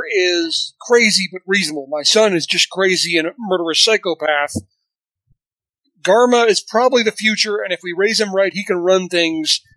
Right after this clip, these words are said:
and Dozel's an idiot. So we gotta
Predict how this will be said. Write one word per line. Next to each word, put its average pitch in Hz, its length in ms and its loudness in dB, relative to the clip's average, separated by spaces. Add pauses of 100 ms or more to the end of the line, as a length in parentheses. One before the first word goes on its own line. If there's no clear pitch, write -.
(120)
and 170 240 -4 (240)
Dozel's 190 400 4
an 180 100 2
idiot. 147 300 0 (800)
So 208 120 -2
we 196 120 -4
gotta 214 220 2